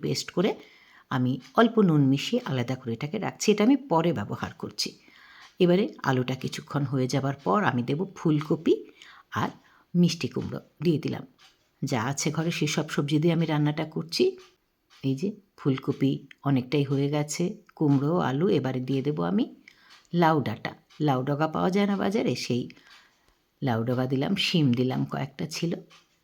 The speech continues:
এবারে দেখুন অনেকটাই হয়ে এসেছে। এবারে ওপর থেকে আমি কিছু পাতা দেব। পালং আমার বাগানে হয়েছে, ছোট ছোট পাতা, আমি তাই ধুয়ে গোটায় দিয়ে দিয়েছি, কাটিনি। এবারে ওপর থেকে দেবো আমি লাউ শাক, অর্থাৎ লাউ পাতা।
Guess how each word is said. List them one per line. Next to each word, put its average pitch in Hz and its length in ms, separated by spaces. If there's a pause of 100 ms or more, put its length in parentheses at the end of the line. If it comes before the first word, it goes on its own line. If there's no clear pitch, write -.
(400)
এবারে 123 300 (580)
দেখুন 160 240
অনেকটাই 135 480
হয়ে 139 240
এসেছে। 175 300
এবারে 139 200
ওপর 135 220
থেকে 185 260
আমি 147 160
কিছু 151 200 (200)
পাতা 143 340
দেব। 113 220 (760)
পালং 131 420
আমার 131 280 (340)
বাগানে 131 360
হয়েছে, 131 400 (560)
ছোট 233 180
ছোট 233 200
পাতা, 226 400
আমি 160 160
তাই 151 180
ধুয়ে 147 260
গোটায় 135 340
দিয়ে 143 200
দিয়েছি, 156 320
কাটিনি। 175 420
এবারে 262 200
ওপর 233 220
থেকে 247 240
দেবো 254 180
আমি 302 140 (120)
লাউ 127 160
শাক, - 260 (380)
অর্থাৎ 269 320
লাউ 123 220
পাতা। - 280